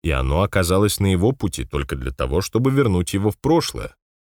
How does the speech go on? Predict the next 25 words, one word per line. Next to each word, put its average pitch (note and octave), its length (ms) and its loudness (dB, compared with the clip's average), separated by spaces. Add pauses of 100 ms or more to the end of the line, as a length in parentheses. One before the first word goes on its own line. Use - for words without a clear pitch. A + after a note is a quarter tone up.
(480)
Но C#2 260 0
он B2+ 200 4
был C3+ 260 4
исполнен C#3 680 2
решимости A#2 680 2
не A2+ 180 6
допустить G2+ 800 -2
этого. C2+ 420 -8 (580)
Он C#3 200 6
объявил A#2+ 500 4
об B2 140 4
этом B2 240 2
самому A2 360 2
себе G2 300 2
с - 80 0
таким G2 400 2
неистовством, E2 760 0 (320)
что - 220 0
это G#2 160 2
мгновенно G#2 720 4
оказало G#2+ 480 2
на A2+ 120 4
него G2 360 2 (220)
физическое A2+ 680 2
воздействие. F#2+ 800 0